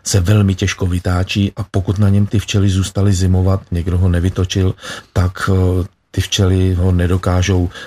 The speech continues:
v zimě spotřebovat, takže vlastně, eh, uhynou na zásobách, protože ten med je natolik tvrdý, že ho nedokážou, eh, spotřebovat. Teďko už jo, když si můžou zvenku přinést vodu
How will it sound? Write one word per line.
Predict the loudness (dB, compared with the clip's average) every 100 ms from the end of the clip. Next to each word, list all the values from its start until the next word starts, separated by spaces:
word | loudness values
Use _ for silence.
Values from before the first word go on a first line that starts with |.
| -6
v | 0
zimě | 2 2 0
spotřebovat, | -2 -4 -2 -2 0 -4 -4
takže | -2 0
vlastně, | 0 0 0 0 0
eh, | -2 -14 -2 2 2
uhynou | 2 4 4 2 0 -2
na | -4
zásobách, | 0 0 0 0 0 -4 -8 -16 -18
protože | -6 -2 -2
ten | 0 2
med | 2 2
je | 0
natolik | 0 0 0 0
tvrdý, | -4 -4 0 0 -2
že | -2 0
ho | 2 2
nedokážou, | 0 0 0 0 0 0 2 0 -2
eh, | -6 -12 -6
spotřebovat. | -4 -2 -2 -2 -2 -4 -6 _
Teďko | -6 -6 -2
už | -2 0
jo, | 0 -2
když | -4
si | -2
můžou | 0 0 2
zvenku | 2 0 0 -2
přinést | 0 2 2 2
vodu | 0 2 2 0